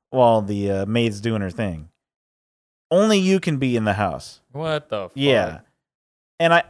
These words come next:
Speaker 1: I guess it's kinda like strippers, you know, it's like they have a bodyguard,
Speaker 2: Yeah.
Speaker 1: but, like, the maid doesn't have a bodyguard.
Speaker 2: Mm.
Speaker 1: So it's like, I can understand why she wouldn't want, like, six dudes just fucking there
Speaker 2: Staring
Speaker 1: while she's
Speaker 2: at her.
Speaker 1: cleaning. Yeah, just staring at her tits the whole time while she's
Speaker 2: <laughs>
Speaker 1: scrubbing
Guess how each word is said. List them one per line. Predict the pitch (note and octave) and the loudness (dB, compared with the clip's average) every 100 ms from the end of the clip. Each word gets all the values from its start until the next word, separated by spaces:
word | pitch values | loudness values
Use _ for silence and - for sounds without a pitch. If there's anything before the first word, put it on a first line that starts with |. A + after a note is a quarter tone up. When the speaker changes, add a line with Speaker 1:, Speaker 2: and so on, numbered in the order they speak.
| _ | _
Speaker 1:
I | - A#3+ | -2 0
guess | A#3 B3+ A3 | 4 4 4
it's | G3 | -2
kinda | - F#3+ | 2 2
like | F3+ D3+ | 4 2
strippers, | - D3+ D#3 E3 E3 D3+ | -2 -4 -2 -2 -2 0
you | |
know, | D3+ D3+ | 2 2
it's | D3 | 2
like | B2+ G#2+ - _ _ _ _ _ _ | -2 -4 -8 _ _ _ _ _ _
they | D3 D#3 | 0 4
have | E3 | 4
a | B2+ | 4
bodyguard, | G2 A#2+ C3+ C#3 C#3+ D3 D3 _ - | 2 2 2 2 4 4 0 _ -10
Speaker 2:
Yeah. | C#3+ B2+ | -4 0
Speaker 1:
but, | C#3 | 2
like, | C3 | 2
the | A#2+ | 0
maid | A#2+ D3 C#3+ A2 | 0 0 -2 2
doesn't | C3 A#2+ | 2 2
have | G#2+ G2 | -2 -2
a | E2 | -4
bodyguard. | F2 D#2+ F2 D#2+ D#2 | -6 -6 -6 -8 -4
Speaker 2:
Mm. | |
Speaker 1:
So | B2 A#2+ | 0 0
it's | - | 0
like, | A2 - | -2 -2
I | D#3 D#3+ | -2 0
can | D#3+ | 2
understand | D3+ B2+ C#3+ C3+ | 0 0 0 2
why | B2+ | 2
she | - C3 | 0 -4
wouldn't | C3 A2+ | -2 -2
want, | A2+ G#2+ | -2 -2
like, | G2 | -4
six | - C3 A#2 | -4 -6 -6
dudes | A2 B2 A2+ | -4 -2 -2
just | G2+ G#2+ | -6 -8
fucking | B2+ A2 G#2+ F#2+ - _ _ - | -6 -6 -6 -10 -14 _ _ -4
there | A#2 B2+ | 2 4
Speaker 2:
Staring | A2+ | 4
Speaker 1:
while | A2+ | 2
she's | A2 G#2+ | 0 -4
Speaker 2:
at | - | -4
her. | |
Speaker 1:
cleaning. | C#3 A#2 G#2 | -4 -4 -4
Yeah, | B2+ A2+ G2 F#2+ G#2+ | -2 0 0 -4 -10
just | A2+ | -10
staring | - C#3 B2 | -6 -4 -4
at | G#2 | -6
her | |
tits | F#2 C#3+ B2+ | -4 0 0
the | A#2 | 0
whole | A#2 | -2
time | G#2+ A2+ G#2 | -2 -2 -2
while | G#2+ | -4
she's | G2+ F#2 - - | -6 -14 -16 -20
Speaker 2:
<laughs> | _ - | _ -10
Speaker 1:
scrubbing | - D#3 | 0 4